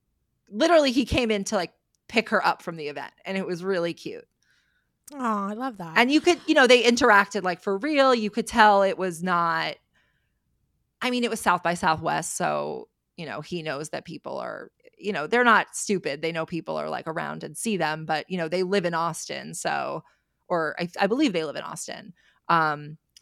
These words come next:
Speaker 1: but yeah, so they were definitely, like, really cute, and it seemed, it seemed genuine in twenty nineteen. So,
Speaker 2: Right.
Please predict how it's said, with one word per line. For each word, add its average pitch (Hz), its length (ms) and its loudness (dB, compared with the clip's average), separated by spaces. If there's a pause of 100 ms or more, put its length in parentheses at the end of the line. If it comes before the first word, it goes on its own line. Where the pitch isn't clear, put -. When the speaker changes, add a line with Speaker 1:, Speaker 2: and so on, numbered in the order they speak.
(440)
Speaker 1:
but 160 320 4 (160)
yeah, 165 260 -2
so 202 180 -4
they 208 140 2
were 202 120 0
definitely, 190 540 -2
like, 156 200 -2
really 160 280 -8
cute, - 320 -12 (180)
and 151 400 -12 (320)
it 175 160 -8
seemed, 147 540 -12
it 233 140 -8
seemed 320 300 -2
genuine 160 680 -4 (720)
in 175 280 -4
twenty 160 600 -8 (480)
nineteen. 170 720 -10 (580)
So, 143 300 -2
Speaker 2:
Right. 185 260 -2